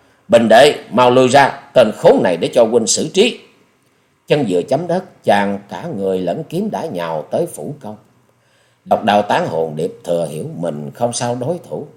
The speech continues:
và cũng không thể dùng kế quản binh. Hắn lên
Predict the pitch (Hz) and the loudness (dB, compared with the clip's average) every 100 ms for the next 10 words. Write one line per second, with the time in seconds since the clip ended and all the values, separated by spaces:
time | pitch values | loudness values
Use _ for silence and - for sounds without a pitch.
0 | _ _ _ _ - 101 90 90 - 87 | _ _ _ _ -4 0 2 0 -2 -4
1 | 110 160 - 131 123 95 143 80 73 - | -4 -8 -4 -4 -2 -4 -4 -6 -6 -4
2 | 165 160 76 135 110 107 _ _ _ _ | -4 -4 -10 -12 -14 -16 _ _ _ _
3 | _ _ _ _ _ _ _ _ _ _ | _ _ _ _ _ _ _ _ _ _
4 | _ - 120 107 92 85 | _ -4 -2 0 2 0